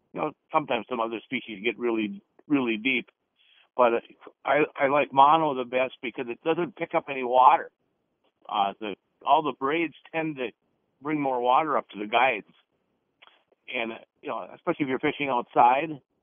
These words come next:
and you wind it up out of the spool and it freezes together. You know, so that's why I'm still a, a, a mono guy. Um, fluorocarbon, I've, you know, I've definitely had some success with it. You know, I like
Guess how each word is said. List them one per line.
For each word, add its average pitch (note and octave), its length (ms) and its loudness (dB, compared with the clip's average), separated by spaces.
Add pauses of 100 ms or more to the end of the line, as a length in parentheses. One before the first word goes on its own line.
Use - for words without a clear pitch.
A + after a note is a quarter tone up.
(240)
and A#2 180 -8
you A#2+ 100 -4
wind C3+ 300 0
it C#3 80 -6
up C#3 140 -2
out C#3 100 2
of C3+ 80 -6
the B2 80 -10 (140)
spool E3+ 400 0
and A2 100 -4
it A2 100 -14 (400)
freezes D3+ 380 -4
together. C3 440 -4 (920)
You - 80 -20
know, G2 220 -16
so G#2+ 200 -6
that's C3 220 -4
why C3 160 2
I'm A2+ 160 -6
still C#3 220 0
a, G#2 260 -2
a, G#2 280 -6
a - 20 2
mono B2+ 480 4
guy. B2+ 340 -2 (880)
Um, C#3+ 280 0 (200)
fluorocarbon, F#3 640 4
I've, D3 140 -4 (260)
you F3 120 -8
know, C3 80 -4
I've B2+ 120 -8 (140)
definitely C#3 320 -4
had A#2 180 -4
some A#2 180 -10
success D3+ 360 -4 (100)
with B2+ 160 -2
it. D#3 120 -8 (120)
You B2+ 60 -10
know, A#2+ 80 -2
I A#2+ 80 -2
like B2 260 -2